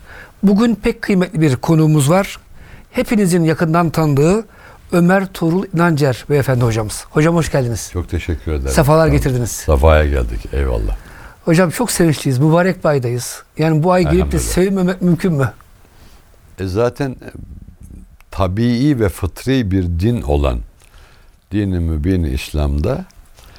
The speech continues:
Speaker 2: bu fıtriliği Efendimiz Aleyhisselam da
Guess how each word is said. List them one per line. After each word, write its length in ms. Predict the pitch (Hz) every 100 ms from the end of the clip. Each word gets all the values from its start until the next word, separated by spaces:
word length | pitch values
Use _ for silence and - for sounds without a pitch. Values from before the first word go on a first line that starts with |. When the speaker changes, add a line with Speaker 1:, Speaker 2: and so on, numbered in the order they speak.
| - - - -
Speaker 2:
bu 80 | 127
fıtriliği 1160 | - 95 90 - 101 113 101 98 107 135 156 -
Efendimiz 580 | 82 - 104 95 82 71
Aleyhisselam 760 | 82 78 76 - 85 123 117 90
da 180 | 135